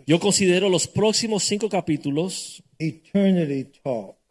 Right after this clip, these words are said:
Speaker 1: capítulos que hablan de la eternidad.
Speaker 2: And it's a transformational, um, work of God on one man's life
Speaker 1: Y es un trabajo, una obra, eh, trans-,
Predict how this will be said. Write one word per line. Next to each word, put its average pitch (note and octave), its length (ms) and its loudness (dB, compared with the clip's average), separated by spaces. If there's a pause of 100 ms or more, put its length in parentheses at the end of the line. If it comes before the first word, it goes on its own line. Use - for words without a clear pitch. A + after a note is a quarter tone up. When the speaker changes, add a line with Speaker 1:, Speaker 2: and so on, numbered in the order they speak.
(120)
Speaker 1:
capítulos F#3+ 640 -2
que D#3 140 -2
hablan E3+ 460 0
de D#3 80 4
la C#3+ 100 0
eternidad. C3 840 0 (340)
Speaker 2:
And D3+ 260 -2
it's E3 300 -2
a D#3 260 4 (160)
transformational, G3 1300 0 (760)
um, C#3 540 -10 (420)
work F#3+ 500 4
of D#3 200 -4
God F3 460 4
on D#3+ 400 0
one F#3+ 240 4
man's D#3+ 360 0
life C3+ 520 -2
Speaker 1:
Y E3+ 180 4
es A3+ 260 6
un G#3+ 240 0
trabajo, G3 420 2
una F#3 240 2
obra, G#3 440 2
eh, D#3 680 -4 (120)
trans-, E3+ 320 0